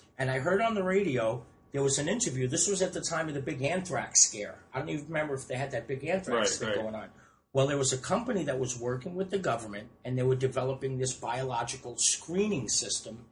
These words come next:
Speaker 1: and they needed a visible, essentially a visible X-ray. They needed a means that they could have a very bright, controllable source of light that they could pass through papers and envelopes and look for suspicious content. Um, I was currently working with a technology. It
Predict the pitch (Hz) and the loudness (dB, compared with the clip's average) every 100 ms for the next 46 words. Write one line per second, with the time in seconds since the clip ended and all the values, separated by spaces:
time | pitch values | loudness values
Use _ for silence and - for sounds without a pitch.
0 | _ _ - 135 135 135 180 196 135 107 | _ _ -4 0 2 2 2 2 2 -2
1 | - 143 151 151 135 147 147 143 - - | -4 -2 2 2 2 0 -2 -4 -10 -10
2 | - - 220 202 165 139 127 165 143 143 | 4 6 6 4 2 0 0 0 0 -2
3 | - 151 - 127 - - 117 127 180 196 | -6 -6 -4 -4 -6 -8 -8 -4 0 0
4 | 175 156 170 160 160 - 127 131 131 120 | 0 0 -2 -2 -2 -4 -4 -4 -6 -8
5 | 127 101 - 151 202 185 160 160 170 - | -10 -12 -2 0 2 0 -2 -2 -2 -6
6 | - - - 127 - 156 170 165 151 - | -20 -16 -6 -4 -2 0 0 0 0 2
7 | 160 147 - 127 127 151 135 - - - | 2 2 0 -2 0 0 0 -4 -16 -20
8 | - 127 127 123 - - 143 139 - 151 | -8 -6 -2 -2 -2 -2 0 2 0 0
9 | 143 156 143 - 143 135 139 139 139 135 | -2 -2 -4 -2 0 0 0 -2 0 0
10 | 131 131 - 123 127 127 - 123 117 - | 0 0 -2 0 -2 -2 -2 -2 -4 -6
11 | - 113 - 104 - 131 - 208 202 - | -4 -2 -2 -2 -4 -4 0 2 2 -2
12 | - - - _ _ _ _ _ 120 120 | -12 -14 -20 _ _ _ _ _ 0 0
13 | 120 - 131 135 131 - 151 143 139 123 | 0 -2 2 4 4 2 -2 0 0 2
14 | 160 - 151 135 127 131 127 135 123 127 | 0 0 -4 -2 -2 -2 -2 -4 -2 -2
15 | 127 131 123 | -2 -4 -6